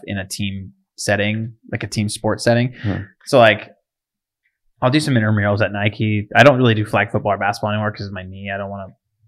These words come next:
Speaker 1: aggravate my knee, but they do, like, <laughs> well, there's an eight-foot basketball league.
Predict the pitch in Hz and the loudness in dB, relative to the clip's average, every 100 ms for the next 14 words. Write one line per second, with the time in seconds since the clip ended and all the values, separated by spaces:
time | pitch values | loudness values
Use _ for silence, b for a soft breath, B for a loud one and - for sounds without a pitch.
0 | _ _ _ - 82 92 98 98 95 95 | _ _ _ -20 -8 -4 -4 -6 -10 -10
1 | 104 107 107 95 - b b b b b | -8 -4 -2 -4 -8 b b b b b
2 | b b 180 190 175 135 113 104 - - | b b 4 4 6 6 4 2 -4 -10
3 | B B B B B - 120 - 151 147 | B B B B B -8 -4 -4 0 0
4 | - 151 117 131 - 139 - 101 104 - | 0 0 0 0 0 -4 0 0 0 -2
5 | 131 131 131 139 139 | 0 2 2 0 0